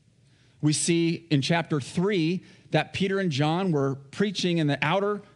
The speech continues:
courts of the temple, and the Jewish religious leaders were not happy about it. They were not happy that they were preaching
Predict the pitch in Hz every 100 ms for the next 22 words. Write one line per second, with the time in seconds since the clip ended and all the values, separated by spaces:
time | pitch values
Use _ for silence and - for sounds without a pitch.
0 | - - 202 190 - 180 147 135 - 202
1 | 214 143 131 160 - - - - - 165
2 | 165 151 135 117 180 233 226 196 190 190
3 | 196 - 147 196 196 156 151 - 143 202
4 | 233 208 233 247 220 170 131 101 - -
5 | - _ _ - _ - - - 185 220
6 | 233 190 226 233 180 185 190 180 - 214
7 | 233 - 180 180